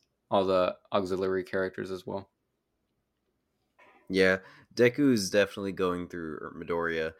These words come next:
Speaker 2: he's definitely going through the process of trying to become a hero and learning how to handle his quirk, 'cause most people, they get their quirk when they're in elementary school, and that gives them time to learn how to use it, and he's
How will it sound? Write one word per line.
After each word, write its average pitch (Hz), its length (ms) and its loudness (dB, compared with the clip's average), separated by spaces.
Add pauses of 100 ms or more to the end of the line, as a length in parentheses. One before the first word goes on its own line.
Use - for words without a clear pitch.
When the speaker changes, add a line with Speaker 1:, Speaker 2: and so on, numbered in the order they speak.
(240)
Speaker 2:
he's 98 160 -2
definitely 107 280 2
going 92 280 -2
through 82 640 -10 (720)
the 101 200 2
process 92 520 0
of 80 220 -8
trying 87 300 -4
to 85 80 -10
become 87 220 -8
a 82 40 -6
hero 85 260 -6
and 78 100 -6
learning 82 340 -6
how 85 140 -6
to 80 140 -6
handle 82 300 -10
his 80 120 -12
quirk, 85 380 -4
'cause 90 120 -8
most 95 200 -4
people, 82 580 -4
they 87 100 -2
get 87 160 -4
their 78 120 -8
quirk - 320 -6
when 82 100 -8
they're 80 120 -6
in 73 60 -4
elementary 78 440 -8
school, 90 280 -4
and 76 100 -4
that 69 100 -6
gives 80 240 -10
them 73 100 -16
time 80 300 -4
to 80 100 -12
learn 80 180 -6
how 80 100 -6
to 73 60 -8
use 80 280 -8
it, 90 140 -2
and 85 80 -12
he's 90 200 -4